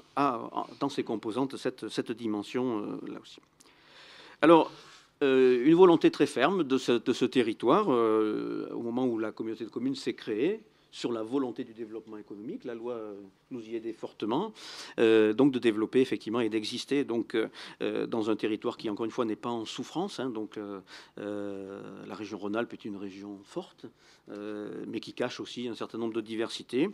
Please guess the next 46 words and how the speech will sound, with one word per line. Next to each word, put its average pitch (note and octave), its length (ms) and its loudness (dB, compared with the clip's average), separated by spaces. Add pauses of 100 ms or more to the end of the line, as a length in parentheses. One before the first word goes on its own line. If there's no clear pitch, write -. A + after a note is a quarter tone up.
(460)
Donc A#2+ 180 0
une B2+ 100 4
volonté C3 320 4
de A2+ 100 -8
se, B2 120 -4
de A#2 140 0
se B2 120 0
prendre C3 280 2
en A#2 60 0
main, B2 280 4
de - 160 0
se - 100 -6
prendre C#3 280 0
en A#2 40 -4
main B2+ 200 -2
et D3 80 4
d'exister C3+ 640 0
de C3 80 -6
façon B2+ 320 -4
complémentaire, A#2+ 880 -2 (320)
donc, B2+ 280 0
euh, A2 160 -2
avec A2 320 -4
des A2 100 -4
centres A2 420 0
urbains A2 320 2
plus A#2+ 260 0
importants, A#2+ 520 -2 (300)
mais A2 80 -2
sur G#2+ 180 -2
lequel A#2+ 300 0
effectivement G2 480 -8
donc G#2+ 240 -8
on G2+ 300 -6
a A2 60 -4
la G#2+ 80 -6
volonté G2+ 400 -4
de, A2 220 -4
d'être, G#2+ 320 -8
d'être G#2+ 280 -8
présent. A2 580 -8
Par G2 200 -18
exemple, A#2 360 -12
on G#2 80 -10
est, A2 160 -4
euh, G2 100 -10